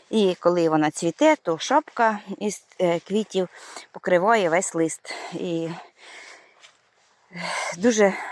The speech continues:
виглядає красиво, навіть на клумбі, якщо посадити таку рослинку. Ну, особливо така необична, незвична форма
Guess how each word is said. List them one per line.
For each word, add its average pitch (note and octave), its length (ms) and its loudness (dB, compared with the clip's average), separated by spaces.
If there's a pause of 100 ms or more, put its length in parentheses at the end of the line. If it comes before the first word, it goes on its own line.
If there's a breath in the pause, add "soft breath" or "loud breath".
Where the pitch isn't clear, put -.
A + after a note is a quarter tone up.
(180 loud breath)
виглядає F3+ 720 2 (640 loud breath)
красиво, F3 540 0
навіть F#3 320 -2
на F3+ 120 2
клумбі, E3+ 460 -2
якщо D#3+ 260 -6
посадити E3+ 560 -8
таку - 340 -10 (640 loud breath)
рослинку. F3 760 0 (840 loud breath)
Ну, D#4 180 2
особливо F#3 560 2 (840 loud breath)
така F#3 440 0 (360 loud breath)
необична, F#3+ 680 -2 (2250 loud breath)
незвична G#3+ 760 2
форма C#4 580 4